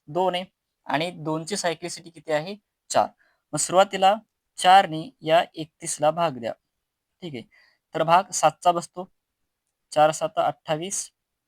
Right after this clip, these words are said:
आणि बाकी येतात तीन. तर हे तीन काय होईल, या दोनचा घातांक होईल, ठीक आहे. दोनचा घातांक तीन. शून्य नसेल, बाकी शून्य नसेल,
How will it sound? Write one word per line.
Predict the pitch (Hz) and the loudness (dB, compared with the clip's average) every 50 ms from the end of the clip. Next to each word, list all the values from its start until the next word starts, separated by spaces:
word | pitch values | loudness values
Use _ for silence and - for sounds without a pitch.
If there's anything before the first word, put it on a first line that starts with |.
| _ _ _ _ _ _ _ _ _ | _ _ _ _ _ _ _ _ _
आणि | - 143 151 | -6 -6 0
बाकी | 151 151 143 143 - 175 | 2 2 2 2 0 -6
येतात | 165 156 - 170 196 208 _ _ _ _ _ _ | -8 -6 -4 -4 -6 -6 _ _ _ _ _ _
तीन. | 127 117 - - _ _ _ _ _ _ _ _ _ _ _ _ | -14 -14 -14 -14 _ _ _ _ _ _ _ _ _ _ _ _
तर | 165 | -4
हे | 170 190 185 | -4 -4 -6
तीन | - - 214 220 220 | -6 -8 -6 -6 -6
काय | 220 226 214 196 | 0 0 0 0
होईल, | 190 196 214 220 208 _ _ _ _ _ - | 0 -2 -4 -6 -10 _ _ _ _ _ 2
या | 151 160 180 | 6 6 6
दोनचा | 180 170 165 160 165 - 190 | 6 4 -4 -6 -4 -4 -2
घातांक | 185 190 185 - 143 135 135 - | -2 -2 -2 -2 -6 -8 -8 -10
होईल, | - 202 196 _ _ _ | -18 -20 -20 _ _ _
ठीक | 185 165 | -14 -14
आहे. | 143 - - _ _ _ _ _ _ _ | -14 -16 -20 _ _ _ _ _ _ _
दोनचा | 139 151 156 165 165 - 190 | -6 -6 -6 -4 -2 -4 -2
घातांक | 170 165 151 - 156 151 151 - | -2 -2 -4 -4 -6 -8 -8 -10
तीन. | 190 - 135 120 113 - - | -14 -12 -12 -14 -14 -12 -14
शून्य | - - 156 170 180 196 | -12 -12 -10 -6 -4 -4
नसेल, | 190 185 - - 190 202 214 - _ _ _ _ _ _ | -4 -4 -4 -2 -2 -4 -4 -6 _ _ _ _ _ _
बाकी | 143 147 151 - 202 196 | 2 2 4 4 -4 -6
शून्य | - - 175 190 190 | -6 -4 -4 -4 -2
नसेल, | 185 180 - - 190 214 | -2 -4 -4 -6 -8 -8